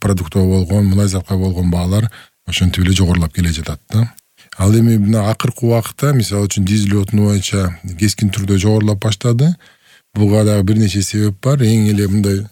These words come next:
чоң кө-, көйгөйлүү маселе болуп атат да. М, биринчи себеп болсо бул Россиянын, биз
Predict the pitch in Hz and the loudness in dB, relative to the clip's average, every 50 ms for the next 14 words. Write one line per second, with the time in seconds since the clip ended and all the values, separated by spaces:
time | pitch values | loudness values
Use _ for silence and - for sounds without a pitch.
0 | _ _ _ _ _ - - 117 107 107 104 104 107 107 98 104 101 92 85 110 | _ _ _ _ _ -4 0 0 2 2 0 -2 -4 -6 -4 -4 -4 -2 0 0
1 | 107 101 101 104 101 95 101 104 104 101 - 110 110 107 107 113 113 - - 110 | 2 2 2 2 2 2 2 2 0 0 -2 -2 -2 0 0 0 -2 -2 -6 -8
2 | - - - 156 160 - - - _ _ - 98 98 95 90 90 113 117 123 113 | -6 -2 -2 -2 -2 -2 -6 -20 _ _ 0 2 2 4 4 4 4 4 2 2
3 | 98 98 98 95 110 113 110 95 85 107 110 101 - 110 107 98 101 104 107 107 | 0 -2 -4 -4 -2 0 0 0 0 0 -2 0 0 -2 -2 -2 0 0 0 2
4 | 110 104 95 - 107 110 107 104 117 131 135 117 113 107 90 - | 0 0 -2 -2 -2 0 0 2 2 2 2 2 0 0 -2 -6